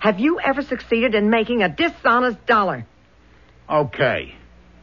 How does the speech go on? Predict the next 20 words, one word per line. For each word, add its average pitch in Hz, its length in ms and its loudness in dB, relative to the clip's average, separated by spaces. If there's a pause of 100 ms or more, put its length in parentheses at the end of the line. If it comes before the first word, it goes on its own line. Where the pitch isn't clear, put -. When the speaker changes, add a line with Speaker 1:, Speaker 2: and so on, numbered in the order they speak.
(240)
Speaker 2:
So 139 240 2
if 123 100 -2
you 143 80 0
got 170 160 2
no 147 100 -4
confidence 147 640 -2
in 143 100 -2
me, 135 280 -2 (440)
why 147 140 2
do 135 60 2
you 123 40 0
stick 117 280 -2
around? 90 340 0 (160)
Speaker 1:
Because 185 400 0 (1080)
maybe 175 400 2
it's - 160 -6 (180)
your - 140 0
fate. 160 400 -2 (840)
After 151 340 0
all, 123 300 0